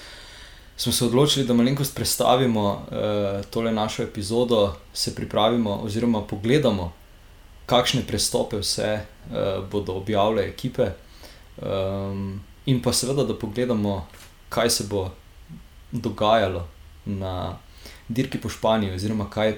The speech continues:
predvidevamo, da se bo tam dogajalo. Eh,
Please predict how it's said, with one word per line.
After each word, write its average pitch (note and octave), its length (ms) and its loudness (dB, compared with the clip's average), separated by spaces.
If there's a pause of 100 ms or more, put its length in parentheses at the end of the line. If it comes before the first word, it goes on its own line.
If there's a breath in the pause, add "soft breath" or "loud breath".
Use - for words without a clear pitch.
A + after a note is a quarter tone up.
predvidevamo, G2+ 840 -2 (160)
da F#2+ 100 -10
se G2+ 140 -10
bo G2 100 -10
tam F2+ 220 -6
dogajalo. F2 480 -6 (640 loud breath)
Eh, A2 400 6